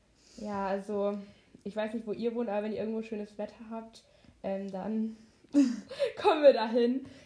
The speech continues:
Ähm, genau, also das zum Wetter. Und ja, es war heute erstmal so eine kleinere Folge. Ich hab euch ja gesagt, dass ich in Zukunft auch mal so halbe Stunde bis vierzig Minuten Folgen machen wollte.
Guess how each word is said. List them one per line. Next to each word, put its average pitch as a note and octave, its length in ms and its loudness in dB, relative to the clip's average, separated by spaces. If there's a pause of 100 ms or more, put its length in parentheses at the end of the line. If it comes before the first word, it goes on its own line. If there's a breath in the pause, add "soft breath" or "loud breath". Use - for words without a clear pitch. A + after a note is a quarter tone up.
(120)
Ähm, A#3 380 0 (1000 loud breath)
genau, A#3 360 2
also A3 240 -4
das A3+ 300 -4
zum G#3 240 -6
Wetter. G#3 480 -6 (480 loud breath)
Und B3 560 0 (260 loud breath)
ja, C#4 260 -2
es - 80 -12
war B3 140 -4
heute C4+ 260 -4
erstmal B3 360 -6
so A#3 40 -2
eine G#3 200 -4
kleinere G#3 600 -6
Folge. A#3+ 640 -4 (280 loud breath)
Ich - 160 -10
hab A#3+ 120 -6
euch A3 140 -6
ja G3+ 100 -6
gesagt, G3+ 420 -10
dass G3 140 -14
ich - 160 -12
in G3+ 120 -6
Zukunft A#3 560 -10
auch A3+ 100 -10
mal A3+ 180 -6
so A3 240 -6
halbe A#3+ 240 -4
Stunde A3+ 280 -8
bis G#3+ 220 -12
vierzig C4 560 -4
Minuten G#3+ 500 -6
Folgen B3 360 -6
machen A#3+ 280 -6
wollte. A#3 500 -4